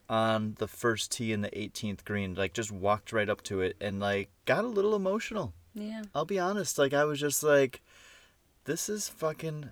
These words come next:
Speaker 1: so historic."
Speaker 2: He was a little bit, like, starstruck, and I just came out and was like, "Whoa, like, you okay, <laughs> Corey?"
Speaker 1: Yeah, yeah.
Speaker 2: But no, it was, it was really pretty. Something that, for the non-golf fans that I was impressed with, was just that how close the beach was to Saint Andrews.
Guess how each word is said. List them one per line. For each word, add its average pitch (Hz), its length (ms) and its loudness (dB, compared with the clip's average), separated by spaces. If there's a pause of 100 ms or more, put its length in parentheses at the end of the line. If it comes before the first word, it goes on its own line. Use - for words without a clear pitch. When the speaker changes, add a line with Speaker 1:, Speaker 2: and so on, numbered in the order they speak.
Speaker 1:
so 143 760 0 (220)
historic." - 840 0 (400)
Speaker 2:
He - 100 0
was 226 100 4
a 247 60 6
little 262 240 8
bit, 254 180 6
like, 233 200 2
starstruck, 185 840 4
and 180 100 0
I 180 80 4
just 185 160 -2
came 175 240 4
out 165 160 2
and - 0 -
was 165 100 -4
like, 160 160 -2
"Whoa, 175 400 0
like, - 220 -6 (480)
you 180 220 -2
okay, 180 260 4
<laughs> - 0 -
Corey?" 247 360 12
Speaker 1:
Yeah, 277 200 12 (560)
yeah. 233 200 4
Speaker 2:
But - 160 0
no, 214 140 4
it 220 80 4
was, 240 220 2
it 262 160 12
was 269 160 8
really 381 200 6
pretty. 214 380 6
Something 320 380 6
that, 277 180 6
for 214 120 -4
the 208 100 2
non-golf 202 640 6
fans 202 400 4
that 185 160 -2
I 170 180 2
was 196 100 -4
impressed 208 400 2
with, 226 200 2 (480)
was 196 180 0
just 202 220 4
that 196 220 2
how 180 180 4
close 180 400 2
the 170 140 -4
beach - 340 -2
was 196 240 2
to - 100 -8
Saint 202 240 2
Andrews. 208 540 2